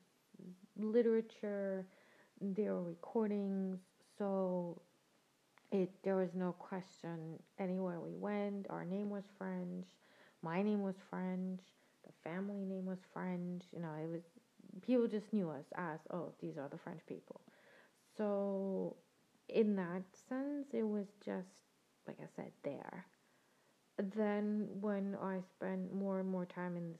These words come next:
States, my French actually did suffer for it. And English became my strongest language in terms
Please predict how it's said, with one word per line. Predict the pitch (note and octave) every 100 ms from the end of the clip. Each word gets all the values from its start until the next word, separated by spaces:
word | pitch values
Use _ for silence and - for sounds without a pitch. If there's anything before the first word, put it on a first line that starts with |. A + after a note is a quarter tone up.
| -
States, | - F3 E3+ E3+
my | F3+ F3 E3 -
French | E3+ E3
actually | D#3 - E3 E3
did | D#3 -
suffer | - - - E3 -
for | D#3 D#3+
it. | F#3 G3 - - - - _ -
And | F#3 E3+ E3+ E3 E3+ E3+ -
English | G#3 G3+ F3 -
became | E3+ - E3 E3 E3 - -
my | E3 D#3+ D#3+ D#3+ E3 E3 E3 E3 D#3+ D#3 D#3+ - - _ _ _ -
strongest | - F#3+ F3 D#3 C#3 - - - -
language | D3 D#3 E3+ C4+ - - - - _ _ -
in | A3 G3+ F#3+ G3 -
terms | F#3 F3+ F3